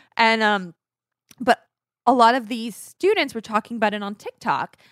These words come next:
And so even as, like, a journalist or reporter, you feel like you're missing out on either potential stories or news. And then one of the, one of the students had posted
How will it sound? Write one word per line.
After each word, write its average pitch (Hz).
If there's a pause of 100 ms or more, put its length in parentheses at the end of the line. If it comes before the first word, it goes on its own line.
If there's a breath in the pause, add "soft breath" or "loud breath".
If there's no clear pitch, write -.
(200 soft breath)
And 285
so 311
even 285
as, 370
like, 320
a 262
journalist 202
or -
reporter, 180
you 226
feel 202
like 180
you're 185
missing 180
out 170
on 170
either 175 (120)
potential 180
stories 302
or 202
news. 254
And 208
then 208 (400 soft breath)
one 208
of 214
the, 220 (380)
one 202
of 190
the 226
students 220
had 220
posted 214